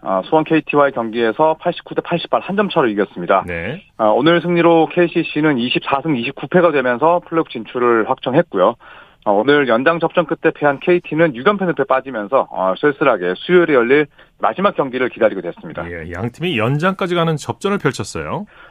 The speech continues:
Speaker 1: 네, 삼 쿼터에도 두 팀은 역전에 역전을 거듭했고요. 어, 종료 직전까지 한 알 수 없는 승부를 펼쳤습니다. 사 쿼터 막판 누가 획투로 선-, 김준환 선수가 있었고요. 어, 김준환 선수가 삼 점을 터뜨리면서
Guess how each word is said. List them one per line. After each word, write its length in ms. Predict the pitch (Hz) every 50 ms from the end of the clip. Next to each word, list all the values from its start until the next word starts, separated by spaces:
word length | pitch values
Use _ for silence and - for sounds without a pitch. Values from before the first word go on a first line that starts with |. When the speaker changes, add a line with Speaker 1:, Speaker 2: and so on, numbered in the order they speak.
| _ -
Speaker 1:
네, 200 | 135 135 131 120 -
삼 100 | 170 180
쿼터에도 400 | 190 185 - 190 185 175 185 175
두 120 | - 151
팀은 560 | - - - 170 160 170 175 170 156 139 117
역전에 340 | 107 101 - - 220 214 214
역전을 300 | 185 143 - - 165 151
거듭했고요. 760 | - 113 107 104 107 127 139 - - 95 87 87 98 107 107 _ _ _ _ -
어, 220 | 120 117 98 95 92
종료 480 | - 120 123 131 147 151 151 147 139 135
직전까지 560 | - 139 _ - 202 190 - - _ - 143
한 180 | - 180 190 - - - _ - -
알 160 | - 110 107
수 100 | - - 180
없는 180 | 165 160 143
승부를 360 | - 151 151 135 135 127 127
펼쳤습니다. 720 | - 135 123 - 131 - - 98 87 85 90 85 - - - _ _ _ _ - _ _ _ _ _ _
사 120 | - - 156
쿼터 200 | - 190 - 190
막판 460 | - 127 - - - 175 165 - - - _ _ _ _ _ _ - 196 196 208 - _ _
누가 180 | - 151 143 - -
획투로 300 | 127 - - 180 170 160
선-, 200 | - 160 165 - - - _ _ _ _ - 135 - _ _ _ _ _ _ _ _ - 175 170 - - - - - - _ _ _ _ _ _ _ _ _ _ _ _ _ _ _ - 156 143 123
김준환 360 | - - 156 170 190 220 214 175
선수가 280 | 170 139 131 135 113
있었고요. 520 | 92 - 110 101 _ - 85 80 90 117 - - - - - - _ -
어, 80 | - 104
김준환 360 | - - 143 156 170 196 196
선수가 240 | 170 185 165 165 180
삼 140 | - 165 165
점을 160 | 151 170 160
터뜨리면서 500 | 151 147 - - 147 143 135 131 127 131